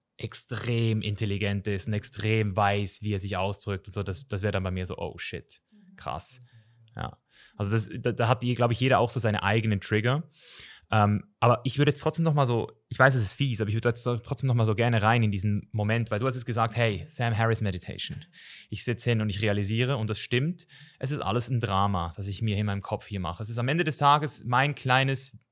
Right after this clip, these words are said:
meine kleine Welt hier, die gerade zusammenbricht. Und man soll es nicht trivialisieren, man soll es fühlen, aber man kann dann immer wieder auch aus diesem Loop aussteigen.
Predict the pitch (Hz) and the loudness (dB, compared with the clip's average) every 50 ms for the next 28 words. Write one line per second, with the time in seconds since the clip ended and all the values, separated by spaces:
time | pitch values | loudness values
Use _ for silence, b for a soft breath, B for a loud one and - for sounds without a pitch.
0 | _ - 110 139 147 - - 147 143 139 131 113 110 117 131 135 131 135 131 117 | _ -4 -2 0 0 0 2 2 2 2 4 4 4 4 4 2 0 -2 -2 -2
1 | 127 120 - 123 123 127 120 117 123 110 123 123 120 120 110 113 120 123 - - | -2 -2 0 2 2 2 2 0 -2 0 2 2 2 2 0 -2 -2 -2 -2 -6
2 | B B B B B B B B B B - 113 117 117 113 - - - - 113 | B B B B B B B B B B 0 2 2 2 2 -2 -6 -4 -2 0
3 | 123 113 120 127 123 139 131 - - - 123 117 113 104 107 104 101 113 135 156 | 2 4 4 2 2 2 -2 -2 -2 -2 0 2 2 2 2 0 -2 -2 -2 -2
4 | 185 202 135 113 104 107 104 101 - - - 135 143 156 180 185 - - 113 113 | -2 -2 -2 0 0 0 -2 -2 -4 -4 -2 -2 -2 0 -2 -2 0 0 0 0
5 | 113 113 - 131 123 113 113 117 117 131 131 135 123 127 120 117 92 113 120 113 | 0 0 0 -2 0 0 -2 -2 -2 -2 0 0 0 0 0 0 0 0 0 0
6 | 113 - 113 107 113 110 110 117 117 117 - - 101 90 92 - - - - - | -2 -4 -4 -2 0 0 0 0 -2 -4 -4 -4 -2 -2 -2 -4 -6 -8 -8 -8
7 | - - - - 95 | -10 -10 -12 -12 -14